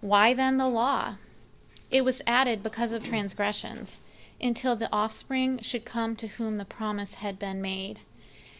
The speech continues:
And it was put in place through angels by an intermediary. Now, an intermediary implies more than one, but God is one. Is the law then contrary to the promises of God?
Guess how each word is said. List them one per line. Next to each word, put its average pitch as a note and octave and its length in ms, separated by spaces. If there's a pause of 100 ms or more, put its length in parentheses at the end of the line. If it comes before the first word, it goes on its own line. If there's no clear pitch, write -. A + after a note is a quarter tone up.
(100)
And A#3+ 160
it A3+ 60
was A#3 160
put C#4 220
in C#4 100
place G#3 460
through G#3+ 240
angels G3+ 500
by G3+ 140
an G3 160
intermediary. G#3 880 (800)
Now, G#3+ 380
an A3 120
intermediary A#3+ 840
implies G3+ 480
more G3+ 160
than G3 200
one, G#3 420 (460)
but G#3 180
God A3+ 260
is G#3 200
one. G3+ 380 (1080)
Is C4+ 260
the D#4+ 120
law G#3+ 400
then G#3+ 400
contrary B3 800
to - 120
the A#3 60
promises G#3+ 680
of G3 160
God? G3+ 440